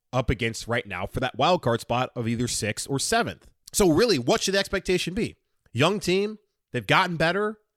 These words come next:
They have a quarterback who's not making mistakes as of right now, and I don't think they're gonna, he's gonna make any mistakes that are really gonna kill this team. Certainly, he'll throw an interception at some point in time. A fumble will happen. That's just football.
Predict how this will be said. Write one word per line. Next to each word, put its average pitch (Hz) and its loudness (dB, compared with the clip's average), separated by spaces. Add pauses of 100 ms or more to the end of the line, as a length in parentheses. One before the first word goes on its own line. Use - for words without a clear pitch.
(320)
They 123 -4
have 139 2
a 180 2
quarterback 175 2
who's 139 -2
not 147 2
making 165 0
mistakes 156 -2
as 135 0
of 123 -4
right 143 0
now, 135 0
and 151 0
I 139 2
don't 139 -2
think 139 -8
they're 135 -4
gonna, 127 -4
he's 131 -2
gonna 131 -2
make 120 -2
any 180 0
mistakes 190 -2 (300)
that 139 2
are 139 2
really 143 2
gonna 139 -2
kill 143 -2
this 175 0
team. 208 0
Certainly, 160 0
he'll 165 2
throw 165 0
an 165 0
interception 151 -4
at 165 -4
some 147 -4
point 156 -2
in 170 -8
time. 127 -4
A 127 -8
fumble 139 2
will 151 2
happen. 131 -2
That's 127 -6
just - -10
football. 127 0